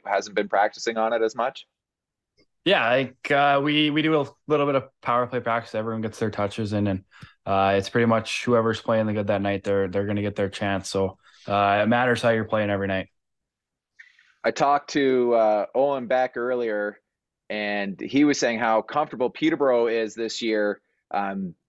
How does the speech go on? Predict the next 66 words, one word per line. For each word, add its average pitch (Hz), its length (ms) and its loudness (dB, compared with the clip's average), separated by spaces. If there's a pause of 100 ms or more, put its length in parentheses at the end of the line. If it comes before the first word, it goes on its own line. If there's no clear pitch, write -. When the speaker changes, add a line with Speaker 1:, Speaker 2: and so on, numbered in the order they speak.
(160)
Speaker 1:
getting 127 260 0
games 117 480 0
to 104 540 2
extra 110 340 -2
time 95 440 -2
and, 87 280 -12
and 87 300 -4
playing 101 320 0
in 95 140 0
the, 92 280 4 (480)
in, 95 260 0
in 101 200 -2
overtime 98 540 0
or, 95 160 0
or 92 400 -2
in 98 120 -4
a 95 40 -2
shootout. 98 340 -2
So 120 140 -4
they've 143 160 -2
done 151 160 0
that 117 180 -4
nine 117 300 -4
times 104 400 -6
already 95 320 -2
this 90 200 -8
year. 87 240 -2 (360)
So - 160 0
I 113 40 4
wanted 131 220 2
to 117 80 -6
check 117 280 0
to 104 60 -12
see 127 140 -4
where 104 120 0
you 123 180 2
guys 110 320 2
were 98 140 -2
at, 90 280 -2
because 104 260 -6
you 135 100 2
haven't 131 220 0
lost 117 480 0 (260)
in 107 160 -6
extra 101 280 -6
time. 95 180 -2
Well, 113 80 -2
you've 196 120 0
only 214 180 2
been 151 240 0
to 135 80 4
extra 117 260 0
time 104 280 -2
twice. 117 400 0
So 113 60 -8
you 107 100 -4
won 135 160 -2
in 127 120 -2
an 120 60 -2
overtime 117 500 -2
once 107 300 -4
and 104 80 -8
one 107 140 -2
in 101 80 -6
a 95 80 -8
shootout. 104 460 0